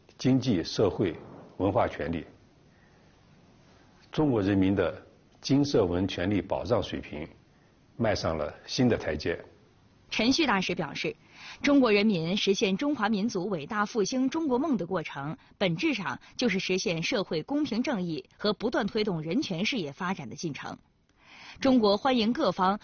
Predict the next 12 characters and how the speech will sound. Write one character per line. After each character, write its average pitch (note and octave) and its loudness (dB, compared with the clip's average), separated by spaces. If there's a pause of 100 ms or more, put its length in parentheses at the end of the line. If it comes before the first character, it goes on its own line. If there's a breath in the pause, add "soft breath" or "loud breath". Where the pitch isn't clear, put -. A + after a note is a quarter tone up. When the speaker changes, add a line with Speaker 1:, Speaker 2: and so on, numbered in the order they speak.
(140 loud breath)
Speaker 2:
对 G#3 8
中 C4 0
国 A3+ 2
履 F3+ -2
约 A3+ 0
成 F#3+ -4
果 D#3 -4
的 D#3 -12
积 D4+ -2
极 A#3 0
评 D#3+ -6
价， E3+ -4